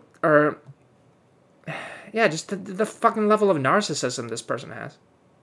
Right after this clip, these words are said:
It's like, okay, if you wanna be, if you wanna be trans, you know, I, I think,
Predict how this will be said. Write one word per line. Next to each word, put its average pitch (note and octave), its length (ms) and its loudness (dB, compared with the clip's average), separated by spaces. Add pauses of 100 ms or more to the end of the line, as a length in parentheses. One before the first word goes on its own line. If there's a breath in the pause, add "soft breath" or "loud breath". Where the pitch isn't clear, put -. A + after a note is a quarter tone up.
(840)
It's - 100 -6
like, E3 80 2
okay, F3+ 220 2
if F#3 160 -2
you G3+ 60 8
wanna G#3+ 120 6
be, G#3 140 2 (120)
if - 140 -6
you A#3+ 60 2
wanna C4+ 120 6
be A#3 80 0
trans, A3 340 0
you G#3 60 -2
know, G#3 200 -2
I, - 220 -2
I - 40 0
think, G#3 160 0